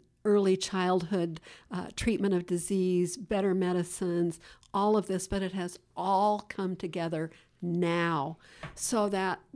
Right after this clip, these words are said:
it used to be that when you were sixty-five as an age of retirement, which, by the way, was chosen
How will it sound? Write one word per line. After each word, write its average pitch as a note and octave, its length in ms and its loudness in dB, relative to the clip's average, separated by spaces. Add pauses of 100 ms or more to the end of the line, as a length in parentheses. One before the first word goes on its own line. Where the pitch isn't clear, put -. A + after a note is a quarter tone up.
(100)
it G3+ 140 2
used D4+ 340 2
to C4 60 -6
be F3+ 300 2
that F3+ 300 -2 (280)
when G#3 180 2
you F#3+ 80 4
were F#3 80 0
sixty-five F3+ 720 -2
as E3+ 60 -4
an E3+ 120 0
age F3+ 220 0
of F3+ 100 -6
retirement, F#3+ 640 -2 (260)
which, G#3 160 -4
by G3+ 200 2
the G3 80 2
way, F#3 160 2
was F3+ 240 0
chosen G#3 800 0